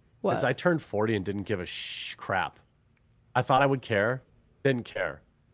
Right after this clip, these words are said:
Speaker 2: This is a uniquely man thing, I think. Women are more,
Speaker 1: Yeah.
Speaker 2: mo-,
Speaker 1: No,
Speaker 2: women
Speaker 1: dude.
Speaker 2: have more, like, internal dread about age.
Speaker 1: Well, it's 'cause we start to not look so hot after a little while. I
Speaker 2: I
Speaker 1: don't
Speaker 2: think
Speaker 1: know.
Speaker 2: I
Speaker 1: I
Speaker 2: look,
Speaker 1: guess
Speaker 2: I think I look good for forty. I'm not,
Speaker 1: you
Speaker 2: I'm
Speaker 1: do
Speaker 2: not
Speaker 1: look
Speaker 2: s-,
Speaker 1: good.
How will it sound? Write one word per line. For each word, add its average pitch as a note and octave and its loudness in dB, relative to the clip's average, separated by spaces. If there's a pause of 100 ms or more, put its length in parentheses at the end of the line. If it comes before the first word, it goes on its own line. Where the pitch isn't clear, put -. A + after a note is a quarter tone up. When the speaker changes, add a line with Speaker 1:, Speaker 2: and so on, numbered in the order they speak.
Speaker 2:
This D3 0
is E3 0
a E3 4
uniquely A#2+ 0
man F#2 -4
thing, D#2+ -8
I D2+ -12
think. - -16 (300)
Women C#3 4
are B2+ 6
more, G#2+ 4 (100)
Speaker 1:
Yeah. - -6 (120)
Speaker 2:
mo-, A#2+ 2
Speaker 1:
No, D4 6
Speaker 2:
women D3+ 6
Speaker 1:
dude. C3 2
Speaker 2:
have B2+ 0
more, A#2 4
like, G#2 0
internal G#2+ -2
dread F2+ -4
about E2+ -4
age. F#2 -8 (320)
Speaker 1:
Well, A#3+ 6
it's A#3+ 0
'cause B3+ 4
we A#3+ 4
start G#3+ 4
to - -2
not F#3 2 (260)
look F#3+ -2
so E3+ -2
hot D#3+ -2
after E3 -4
a E3+ -4
little E3+ -4
while. D3 0
I C#4 8
Speaker 2:
I - 12
Speaker 1:
don't F#4 6
Speaker 2:
think D4+ 6
Speaker 1:
know. B3 8
Speaker 2:
I - 8
Speaker 1:
I - 8
Speaker 2:
look, A#3 6
Speaker 1:
guess D4+ 4
Speaker 2:
I F3+ 8
think - 0
I E3 6
look D3+ 4
good F#3+ 2
for A#2+ -4
forty. G#2 2
I'm C#3 0
not, F3 2
Speaker 1:
you B3+ 8
Speaker 2:
I'm C#4 6
Speaker 1:
do B3+ 8
Speaker 2:
not D#4 6
Speaker 1:
look D4 8
Speaker 2:
s-, A3 6
Speaker 1:
good. D#3+ 2